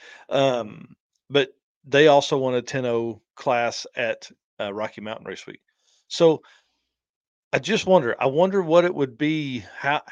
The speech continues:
how that works. You know, how, how would you put that together? And this is a serious conversation that I really want a promoter to think about. There's a lot of folks that are petitioning maybe Sick Week to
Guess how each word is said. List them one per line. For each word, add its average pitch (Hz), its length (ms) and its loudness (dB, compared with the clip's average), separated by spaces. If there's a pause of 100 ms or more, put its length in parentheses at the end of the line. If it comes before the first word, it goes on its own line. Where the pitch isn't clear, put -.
how 151 140 4
that 151 240 0
works. - 480 -6 (360)
You 113 100 -8
know, 117 60 -6
how, 147 540 -2
how 180 220 2
would 170 260 -2
you 175 120 -8
put 165 300 -4
that 156 200 0
together? 110 580 -4
And 120 140 -8
this 151 140 -6
is 143 160 -10
a 120 60 -10
serious 165 440 -4
conversation 135 540 -6
that 104 100 -8
I 107 40 -4
really 143 460 -2
want 127 360 -2 (120)
a 104 340 -8
promoter 123 600 -4
to 117 100 -4
think 123 260 -8
about. 95 280 -8 (800)
There's 123 160 -4
a 127 60 -2
lot 131 200 2
of 147 80 0
folks 156 300 0
that 131 160 2
are 123 240 0 (260)
petitioning 135 580 -6
maybe 123 240 -4
Sick 165 280 -10
Week 139 200 -6
to 117 240 -4